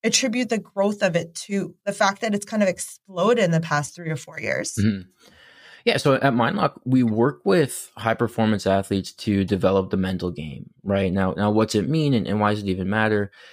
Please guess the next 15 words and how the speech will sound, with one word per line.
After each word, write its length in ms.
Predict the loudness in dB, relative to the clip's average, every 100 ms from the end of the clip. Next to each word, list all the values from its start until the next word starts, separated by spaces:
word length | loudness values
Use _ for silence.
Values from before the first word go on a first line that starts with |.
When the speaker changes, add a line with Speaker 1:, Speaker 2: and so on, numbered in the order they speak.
| -20 _ _
Speaker 2:
You 80 | 0
know, 40 |
you 240 | 2 4 4
ask 240 | 2 -2
someone, 540 | -2 2 4 4 0 -4 _ -4
you 60 | 0
know, 120 | 0
"How 360 | -4 -4 0
much 280 | 2 0 0
of 120 | -2
sport 580 | -2 -4 -2 2 2 -2 -2
is 380 | 0 2 0 0
mental 360 | 0 2 0
versus 340 | 0 -2 -4 -6
physical?" 600 | -6 -6 -8 -10 -12